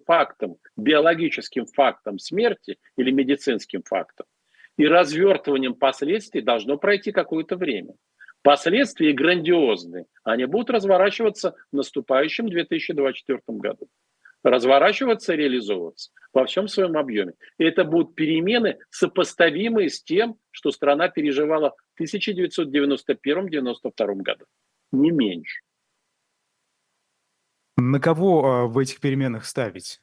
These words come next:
Speaker 2: Вот вы лично на кого ставите?
Speaker 1: А, на ту команду, членом которой я являюсь, безусловно. Я играю за себя и за Россию.
Speaker 2: А что это за команда?
Speaker 1: Это команда очень достойных, но в высшей степени скромных людей,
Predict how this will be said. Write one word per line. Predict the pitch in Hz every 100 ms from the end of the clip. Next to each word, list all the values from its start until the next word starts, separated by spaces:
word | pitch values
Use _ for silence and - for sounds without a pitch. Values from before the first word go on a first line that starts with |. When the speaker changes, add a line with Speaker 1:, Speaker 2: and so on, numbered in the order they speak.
| -
Speaker 2:
Вот | 127
вы | 131 151
лично | 123 107 - 98 90 85 _ -
на | 120
кого | 135 123
ставите? | - 107 87 - - 131 _ _ _ _ _ _ _ _ _ _ _ -
Speaker 1:
А, | 151 147 143
на | 143 160 220 262 247
ту | 254 262
команду, | 196 170 220 226
членом | 202 165 214 226
которой | 185 - 185 196
я | 143
являюсь, | 147 120 101 110 104
безусловно. | 110 123 120 104 87 80 - _ _ _
Я | 120 143 220
играю | 202 156 165
за | 135
себя | 123 107 92 82 - _ -
и |
за | 220 190
Россию. | 113 - - 78 - _ _ _ _ _ _ _ _ _ _ _ _ _
Speaker 2:
А | 135
что | 135
это | 131
за | 117
команда? | 107 95 90 90 104 _ _ _ _ _ _ _ _ _ _ _ _ _ _ _ _
Speaker 1:
Это | - 254 262 240 226 208 185
команда | - 196 214 202 170 185 175 165 156
очень | 180 170 180 156
достойных, | 175 - 226 220 165 127 -
но | 180
в | 214
высшей | 233 160
степени | - 165 143 117
скромных | - 131 113 -
людей, | _ _ -